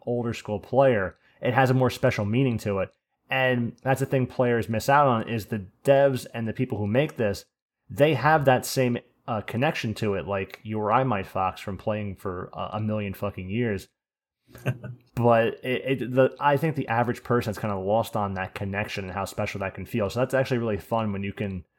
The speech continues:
Speaker 1: not only just enjoy a random thing like Zata, but all the things that connect into these things in the game, which is why this game, in my opinion, is so long withstanding, is, is how many intricate details of craftsmanship go into it.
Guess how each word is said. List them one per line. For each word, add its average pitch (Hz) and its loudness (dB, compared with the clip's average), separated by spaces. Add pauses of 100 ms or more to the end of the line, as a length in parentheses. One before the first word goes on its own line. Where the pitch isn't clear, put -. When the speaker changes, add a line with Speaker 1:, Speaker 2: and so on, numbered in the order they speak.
(160)
Speaker 1:
not 190 6
only 151 6
just 127 -2
enjoy 113 2
a 104 4
random 104 0
thing 110 -2
like 98 -2
Zata, 104 2
but 101 -2
all 127 2
the 123 2
things 127 0
that 110 -4
connect 107 -4
into 113 -4
these 98 -4
things 101 -4
in 101 -4
the 95 -6
game, 107 -4 (260)
which 123 2
is 98 -2
why 120 4
this 113 -2
game, 110 -2
in 107 -8
my 104 -2
opinion, 104 -4
is 95 -8
so 104 -4
long 98 -2
withstanding, 101 -6
is, 92 -10
is 104 -10
how 101 -2
many 101 -8
intricate 107 -6 (360)
details 110 -2
of 92 -8
craftsmanship 104 -4
go 90 -8
into 85 -10
it. 82 -12